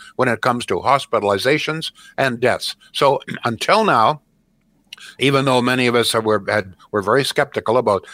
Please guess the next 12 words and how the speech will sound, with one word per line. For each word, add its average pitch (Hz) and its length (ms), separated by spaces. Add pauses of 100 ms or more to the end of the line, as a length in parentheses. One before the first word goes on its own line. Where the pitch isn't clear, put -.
(100)
some 143 260
of 143 60
the 131 100
rules 131 300
and 113 120
regulations, 113 760 (280)
the 104 80
fact 143 300
of 139 80
the 147 100
matter 127 300
is 101 220